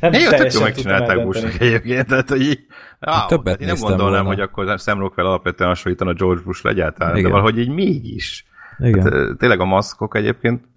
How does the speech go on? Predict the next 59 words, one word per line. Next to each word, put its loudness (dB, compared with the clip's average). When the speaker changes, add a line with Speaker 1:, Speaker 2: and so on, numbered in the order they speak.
Speaker 2:
marha -4
jók. -12
Speaker 1:
Hát 0
a-, 4
az 0
az -2
Oscar, 2
az -4
oda -8
fog -18
menni. -2
Speaker 2:
Az 6
oda 4
fog 2
menni. 0
Bizony. -4
Speaker 1:
A-, 4
az, 2
az 2
oda 4
fog 4
menni, 6
meg 4
tehát 0
Bale, 4
a, 2
a -4
végén 0
tetszett -4
nagyon 0
az -2
a -2
kis -6
monológia, 2
amit -2
ott 0
így 0
elmondott 0
a, 4
a 0
valóság, 0
vagy 0
abban 2
az 2
interjú 2
műsorban, 0
Speaker 3:
Mhm. -4
Speaker 1:
az 2
interjú 2
során. -4
Na, 2
az 2
például, 6
a-, 4
az 2
úgy 4
minden 2
benne 2
volt, 2